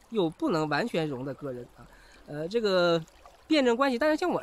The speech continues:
这种说法呀，就比较笼统了。在具体的领域、具体的个人，那就要做具体的辩证吧。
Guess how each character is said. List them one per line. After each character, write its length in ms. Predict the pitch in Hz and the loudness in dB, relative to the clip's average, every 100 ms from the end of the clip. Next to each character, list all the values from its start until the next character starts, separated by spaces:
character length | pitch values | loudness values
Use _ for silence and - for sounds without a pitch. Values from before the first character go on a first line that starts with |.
| - | -6
这 140 | 277 | -4
种 240 | 202 147 | -4 -4
说 180 | 139 214 | -6 -4
法 160 | 208 135 | -4 -4
呀， 80 | 143 | -8
就 80 | 175 | -8
比 100 | 262 | -4
较 100 | 170 | -2
笼 260 | 135 196 | -2 -6
统 200 | 254 139 | -6 -10
了。 180 | 131 127 - - - | -10 -14 -16 -20 -6
在 260 | 233 202 185 - | -2 0 0 0
具 240 | 359 302 | 2 2
体 200 | 214 - | 0 -2
的 140 | 160 170 | 0 2
领 240 | 170 156 | 2 0
域、 140 | 214 185 | -2 -4
具 260 | 302 269 | -2 -2
体 100 | 185 | -2
的 140 | 151 - | -2 -2
个 220 | 277 175 | 0 0
人， 260 | 135 147 - - - - | 0 -6 -8 -18 -20 -10
那 100 | 185 | -6
就 100 | 180 | -2
要 400 | 190 170 160 151 151 - - - - | 2 4 4 0 -6 -14 -20 -20 -18
做 240 | - 208 180 | -2 2 2
具 320 | - 339 220 | 2 0 0
体 200 | - 156 | -2 -6
的 300 | 143 143 135 | -4 -6 -8
辩 220 | - 226 | -4 -4
证 180 | 269 196 | -2 -4
吧。 140 | 123 | -6